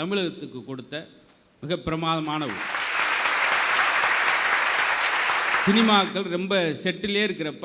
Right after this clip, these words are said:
அதை எளிமைப்படுத்தி கிராமத்துக்கு கொண்டு வந்த இயக்குனர் சிகரம் பாரதிராஜா அவர்கள் கொடுத்தது, இயக்குனர் பாலா அவர்களை கொடுத்த ஊர், இன்னைக்கு சிம்போனி அமைத்திருக்கக்கூடிய மேஸ்ட்ரோ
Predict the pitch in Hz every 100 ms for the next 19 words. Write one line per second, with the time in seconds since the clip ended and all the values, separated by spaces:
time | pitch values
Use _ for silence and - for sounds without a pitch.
0 | 190 165 160 185 214 185 156 156 - 127
1 | 156 175 175 156 123 131 131 131 123 131
2 | 104 71 - - - 160 180 160 156 107
3 | - - - 143 147 165 - - 131 135
4 | 127 120 110 117 107 104 123 104 120 143
5 | 156 - - - - - - - - 156
6 | 165 160 160 127 - 156 185 170 143 135
7 | 127 104 123 117 120 123 147 147 - -
8 | - - _ _ _ - 156 170 143 139
9 | - 202 208 190 151 151 147 143 123 123
10 | 123 151 165 139 165 170 180 170